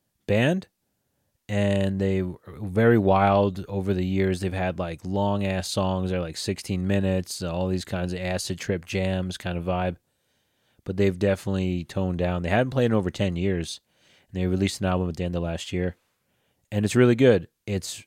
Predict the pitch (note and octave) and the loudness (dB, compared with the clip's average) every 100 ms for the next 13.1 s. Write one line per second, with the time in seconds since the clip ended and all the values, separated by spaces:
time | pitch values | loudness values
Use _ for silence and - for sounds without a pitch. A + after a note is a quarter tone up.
0 | - G2 - F2 _ - G2+ F#2 F2 E2 | -10 -10 -10 -16 _ -8 -4 -4 -6 -10
1 | _ _ _ - A2+ A2 G2+ G2 F#2 G2+ | _ _ _ -4 0 0 2 0 0 0
2 | G#2+ A#2 G#2+ G#2+ - G#2 G2+ G2 F#2 A2 | 0 0 -2 -4 -2 0 2 -2 -2 -2
3 | A2 - C3+ C#3+ D3 E3 - _ _ _ | -2 -4 -2 0 0 0 -8 _ _ _
4 | _ _ _ _ - F#2+ G#2 A2 A#2+ B2 | _ _ _ _ -4 2 2 4 4 6
5 | A#2+ G#2 A2 - A#2 A2 G2 G#2+ A2 G#2 | 4 6 4 4 4 4 4 2 4 4
6 | B2 C#3 A#2+ A#2+ A#2+ F#2+ F#2 F2+ F2+ F#2+ | 4 6 6 4 4 2 2 0 -2 -2
7 | F2+ F2 - _ _ _ _ G#2 B2 C3 | -2 -4 -12 _ _ _ _ 0 0 0
8 | C#3+ - A#2+ G#2 A2+ G2+ F2+ F2+ G2+ - | -2 0 0 2 0 0 0 2 0 -4
9 | - F2 E2 D#2+ - _ _ _ _ _ | -8 -6 -6 -8 -12 _ _ _ _ _
10 | _ _ _ _ _ _ G2+ F#2+ F#2 F2+ | _ _ _ _ _ _ -8 -4 -4 -4
11 | F2 E2+ - A2+ A2 G2 F2+ E2+ D#2+ - | -4 -4 -2 0 2 2 0 -2 -8 -12
12 | F2 - - F#2 F#2+ F#2 F2 G2 F2 D#2+ | -12 -14 -10 -6 -2 -2 -4 -8 -8 -10